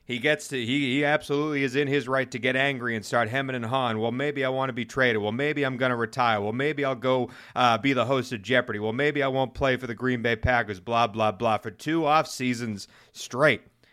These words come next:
we've dealt with this bullshit. I'm not talking about the anti-vax stuff either. I'm just talking about football. "I don't wanna play for the Packers anymore. I am angry with the Packers." He is absolutely in his right, Aaron Rodgers, to make that decision and play the diva. But actions have consequences.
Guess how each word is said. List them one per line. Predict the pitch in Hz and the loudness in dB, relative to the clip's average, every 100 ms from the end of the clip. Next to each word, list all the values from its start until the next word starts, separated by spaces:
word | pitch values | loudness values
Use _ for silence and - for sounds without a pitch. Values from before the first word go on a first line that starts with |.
| _ | _
we've | 123 131 | -4 -2
dealt | 104 127 127 | 2 2 2
with | 120 110 | -2 -2
this | 117 | -2
bullshit. | 104 123 123 117 107 | 0 4 4 2 -4
I'm | 113 | 0
not | 170 170 | -2 2
talking | 165 | 2
about | 151 143 | 2 -2
the | 135 | -4
anti-vax | 135 139 127 123 113 123 - | -4 -4 -4 -2 2 0 0
stuff | - 117 | -4 -2
either. | 117 107 | 0 0
I'm | 104 | -4
just | 127 - | -8 -4
talking | 143 127 | -2 -2
about | 110 | -4
football. | - 160 156 143 139 135 | -2 -4 0 2 4 4
"I | 131 | 2
don't | 143 135 | 2 0
wanna | 131 | -2
play | - 135 | -2 -2
for | 127 | -2
the | 110 | -4
Packers | 127 127 123 117 | 2 2 2 -2
anymore. | 120 120 117 120 | -4 -2 -2 0
I | 120 123 | 0 2
am | 120 | 2
angry | 117 120 113 120 | 0 0 -2 -4
with | 104 | -6
the | 107 | -4
Packers." | 123 120 113 92 - - - _ _ _ _ _ _ _ | 0 0 -2 -8 -12 -20 -20 _ _ _ _ _ _ _
He | 135 156 | 0 2
is | 156 | 6
absolutely | 165 170 170 160 165 151 151 | 4 4 0 0 0 0 0
in | |
his | 143 143 | 0 2
right, | 139 135 123 | 2 2 4
Aaron | 127 120 | 2 2
Rodgers, | 123 123 117 107 | 2 2 0 -4
to | 113 | -2
make | 120 123 | -2 0
that | 120 117 | -2 -2
decision | 110 131 127 120 113 | -6 -4 -4 -4 -6
and | 101 | -6
play | - 123 | 0 0
the | 113 | 0
diva. | 95 120 113 98 - _ _ _ _ - | -2 -2 -2 -8 -16 _ _ _ _ -4
But | 113 | 4
actions | 131 143 - 131 131 | 4 4 0 -2 0
have | 127 | -2
consequences. | - 127 120 110 - 101 95 - - | 0 0 0 -4 -8 -8 -10 -16 -20